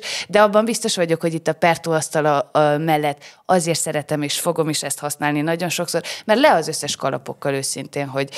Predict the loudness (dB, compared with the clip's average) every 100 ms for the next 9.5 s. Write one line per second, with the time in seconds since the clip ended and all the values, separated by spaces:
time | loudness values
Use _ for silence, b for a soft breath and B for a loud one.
0 | B B 4 4 2 0 -2 -4 -2 0
1 | 4 4 2 0 -2 -2 -2 -4 -4 -6
2 | -4 -6 -6 -4 0 0 0 -2 0 0
3 | 0 -2 -2 -2 0 0 0 -2 0 0
4 | 0 -2 -4 -4 -8 -8 -10 -4 -2 -2
5 | 0 0 2 0 -2 -6 -4 -6 -6 B
6 | B -2 2 4 4 2 -4 -4 -4 -2
7 | -4 -2 0 -2 -2 0 0 0 2 2
8 | 0 -6 -6 -2 0 0 -2 -4 -6 -6
9 | -4 -4 -4 -4 -6